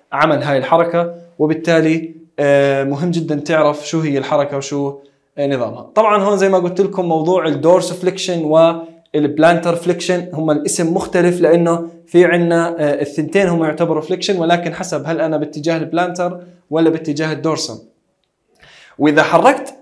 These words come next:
رجلك بالاتجاه لجوا، تمام، يعني هي رجلك مثلًا هيك،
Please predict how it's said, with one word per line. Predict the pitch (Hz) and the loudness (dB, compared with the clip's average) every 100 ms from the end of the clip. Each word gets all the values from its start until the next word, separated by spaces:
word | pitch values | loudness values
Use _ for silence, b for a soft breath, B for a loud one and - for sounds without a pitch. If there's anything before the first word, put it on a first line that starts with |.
| - | 2
رجلك | 175 208 175 135 - - | 4 4 4 2 0 -6
بالاتجاه | 143 151 - 147 180 233 - - | -6 -6 -8 4 6 6 2 -2
لجوا، | 143 196 185 139 196 - | -2 0 2 2 2 -6
تمام، | - 139 147 | -4 0 2
يعني | 143 | 2
هي | 165 | 4
رجلك | 170 135 131 135 | 4 2 -4 -6
مثلًا | 131 131 123 | -6 -8 -6
هيك، | 123 127 | -8 -10